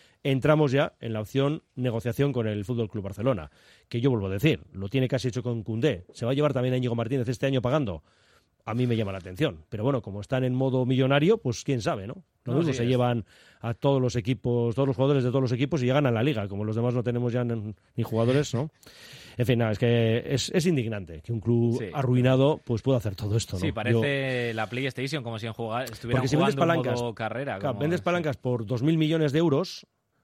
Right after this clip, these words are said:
Speaker 1: pagas los mil quinientos que debes y con los otros quinientos fichas, hasta ahí nada que decir, perfecto. Pero, hombre, primero habrá que pagar las deudas, ¿no, Dani? Yo
Speaker 2: Pero,
Speaker 1: creo que sí, ¿no?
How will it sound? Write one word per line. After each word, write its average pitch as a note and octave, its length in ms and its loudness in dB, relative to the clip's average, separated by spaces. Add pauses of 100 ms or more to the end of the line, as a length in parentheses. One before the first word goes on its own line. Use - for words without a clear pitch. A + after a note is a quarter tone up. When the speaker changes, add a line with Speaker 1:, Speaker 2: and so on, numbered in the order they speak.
(140)
Speaker 1:
pagas A#2+ 260 0
los A2+ 120 -2
mil A#2+ 160 -2
quinientos B2+ 360 -2
que A#2+ 100 -2
debes C#3+ 360 0
y B2+ 80 -8
con G#2 140 -10
los G2 80 -10
otros G2 200 -8
quinientos A#2+ 320 -2
fichas, A2+ 380 -6
hasta G2 220 -8
ahí B2 60 2
nada C3 200 2
que G#2 80 -4
decir, C3+ 240 -2
perfecto. - 460 -8
Pero, E2 120 -12
hombre, G#2+ 220 -6 (240)
primero F#2+ 280 -6
habrá B2 140 2
que A2+ 120 -2
pagar G2+ 240 -8
las G2 180 -10
deudas, G#2 300 -6
¿no, G#2+ 160 -12 (120)
Dani? A#2 280 -8 (640)
Yo A2+ 100 -2
Speaker 2:
Pero, G2 160 -4
Speaker 1:
creo F#2+ 120 -10
que F2 60 -16
sí, F#2 120 -12
¿no? F2+ 160 -12